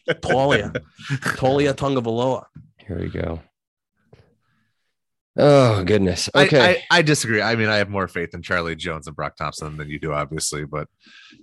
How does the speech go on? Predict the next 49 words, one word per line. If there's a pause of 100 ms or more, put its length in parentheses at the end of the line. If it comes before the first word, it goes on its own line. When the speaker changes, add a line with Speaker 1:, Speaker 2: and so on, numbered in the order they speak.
(300)
Speaker 2:
I,
I
get
where
you're
coming
from.
It's
a
lot
to
replace. (160)
But
I,
I
think
Payne
Durham's
pretty
good,
too.
I,
and (200)
yes,
of
course,
having
three
safeties
will
help (220)
prevent
a
little
bit
of
that. (960)
Speaker 1:
Payne
Durham
is
really
Speaker 2:
I'm
just,
Speaker 1:
good. (280)
Speaker 2:
I'm
Speaker 1:
He's
Speaker 2:
just,
Speaker 1:
really
good.